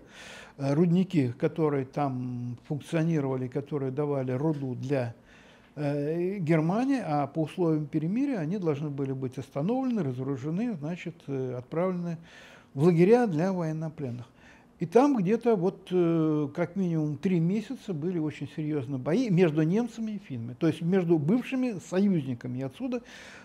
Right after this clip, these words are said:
собственно говоря, э, симпатии у финнов к немцам абсолютно не прибавилось, со всеми вытекающими отсюда последствиями. История есть, э, история, и поэтому мы ничего не должны не придумывать, не забывать.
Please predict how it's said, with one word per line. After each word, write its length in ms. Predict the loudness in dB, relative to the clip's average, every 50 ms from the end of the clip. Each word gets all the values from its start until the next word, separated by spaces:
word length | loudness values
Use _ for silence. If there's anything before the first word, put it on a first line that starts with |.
| -20 -10
собственно 380 | -2 -2 -2 -2 -2 -2 -2 -2
говоря, 460 | 0 2 2 4 4 4 4 4 2
э, 580 | 0 0 -2 0 2 2 4 4 4 2 0 -2
симпатии 640 | -2 2 4 4 4 6 8 8 8 6 4 2
у 100 | 4 4
финнов 480 | 2 2 2 2 2 2 2 0 -2 -4
к 60 | -6
немцам 440 | -2 -2 0 0 -2 -2 -2 -2 -2
абсолютно 680 | -2 -4 -2 0 0 2 2 0 0 -2 -2 -2 -2
не 280 | 0 0 0 0 -2 -4
прибавилось, 800 | -6 -6 -6 -6 -6 -4 -6 -6 -6 -8 -12 -18 -20 -20 -20 -20 _ _ _ -20 -20 -20 -18 -16 -16 -16 -18 -20 -14 -6
со 120 | 0 0 0
всеми 300 | 0 2 0 2 2 2
вытекающими 760 | 0 0 -2 -4 -6 -4 -2 -2 -2 -2 -4 -6 -6 -6 -6
отсюда 300 | -6 -6 -6 -6 -6 -6
последствиями. 680 | -4 -6 -6 -6 -6 -10 -12 -12 -12 -14 -12 -8 -4 -4
История 400 | -4 -2 0 0 0 2 0 0
есть, 260 | -2 -2 -4 -6 -8 -6
э, 460 | -4 -2 -2 -2 -2 -2 -4 -4 -6
история, 420 | -6 -4 -4 -2 -2 -2 -4 -6
и 40 | -6
поэтому 380 | -4 -2 -2 -2 -2 -2 -4 -2
мы 120 | -2 -2
ничего 280 | -2 -4 -4 -4 -4 -2
не 120 | -2 0
должны 320 | 0 0 -2 -2 -2 -4
не 140 | -4 -4 -4
придумывать, 600 | -6 -6 -6 -4 -4 -2 -2 -2 -2 -4 -6 -6
не 120 | -6 -6 -4
забывать. 520 | -4 -4 -4 -2 -2 0 0 -2 -4 -6